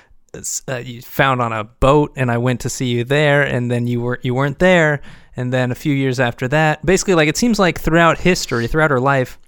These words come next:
she's had near misses with Matilda whenever she would end up in a time period where Tracy was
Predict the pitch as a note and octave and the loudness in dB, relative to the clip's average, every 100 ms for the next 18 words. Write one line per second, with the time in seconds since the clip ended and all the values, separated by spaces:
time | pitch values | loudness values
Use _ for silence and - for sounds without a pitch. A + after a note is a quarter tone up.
0 | _ _ _ _ _ - - E3+ F3 D#3 | _ _ _ _ _ -18 -6 0 2 4
1 | E3+ F#3 F3+ D3 D#3+ D#3+ C#3+ B2+ - B2 | 2 2 2 2 0 0 -2 -6 -6 -4
2 | A#2 - B2+ B2 C3+ B2+ A#2 A#2 A#2+ A#2+ | -4 -6 -8 -4 -2 -2 -4 -4 -6 -6
3 | A2+ B2+ B2 B2 A#2+ A2+ - A#2 - B2 | -6 -6 -4 -4 -4 -6 -6 -6 -4 -4
4 | A#2+ B2 A#2 A#2 A#2 A2+ C3+ B2 A#2+ A#2 | -2 -2 -4 -4 -8 -6 -6 -4 -4 -6
5 | A2+ | -6